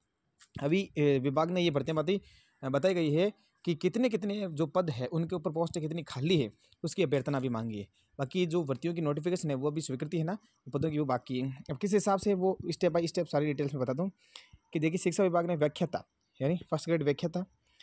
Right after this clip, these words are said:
अध्यापक, अध्यापक सहित आठ प्रकार के अलग-अलग प्रकार की जो भर्तियां हैं, उस हिसाब से शिक्षा विभाग के अंदर टोटल बात करें अपन, इक्कीस हज़ार पाँच सौ इकतीस पदों के लिए जो भर्ती है, उनकी तैयारियां शुरू कर दी है। पिछले दिनों मुख्य सचिव की अध्यक्षता हुई आयोजित बैठक हुई है। इन दिनों में बा-, दो हज़ार बाईस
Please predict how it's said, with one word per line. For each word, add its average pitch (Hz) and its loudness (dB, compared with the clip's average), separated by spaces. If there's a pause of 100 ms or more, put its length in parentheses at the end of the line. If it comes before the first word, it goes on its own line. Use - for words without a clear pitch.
(200)
अध्यापक, 147 2 (200)
अध्यापक 151 2
सहित 180 0
आठ 170 4
प्रकार 165 2
के 165 -8
अलग-अलग 170 4
प्रकार 151 0
की 156 -2
जो 147 0
भर्तियां 139 -2
हैं, 196 -4 (360)
उस 175 -2
हिसाब 160 0
से 156 -6
शिक्षा 175 0
विभाग 156 -2
के 165 2
अंदर 151 0
टोटल 160 2 (460)
बात 143 0
करें 170 2
अपन, 165 -8
इक्कीस 180 0
हज़ार 147 2
पाँच 143 -2
सौ - -8
इकतीस - 0 (320)
पदों 151 4
के 156 -2
लिए 151 4
जो 143 2
भर्ती 123 0
है, 185 -2 (380)
उनकी 165 2
तैयारियां 143 0 (340)
शुरू 170 4
कर 139 2
दी 110 -2
है। 107 -2
पिछले 185 0
दिनों 190 4
मुख्य 190 4
सचिव 170 0
की 175 2
अध्यक्षता 165 2
हुई 165 6
आयोजित 165 2
बैठक 165 2
हुई 180 4
है। 214 2 (360)
इन 214 6
दिनों 170 6
में 170 2
बा-, 147 4
दो 147 2
हज़ार 160 4
बाईस 147 4